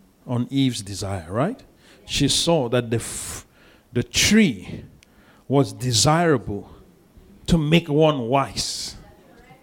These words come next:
Yes? So he took hold of that desire and he was able to use that desire against God.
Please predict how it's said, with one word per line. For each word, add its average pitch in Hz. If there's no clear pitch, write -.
Yes? 165
So 139
he 123
took -
hold 185
of 131
that 127
desire 98
and 110
he 101
was 107
able 143
to 135
use 147
that 139
desire 107
against 95
God. -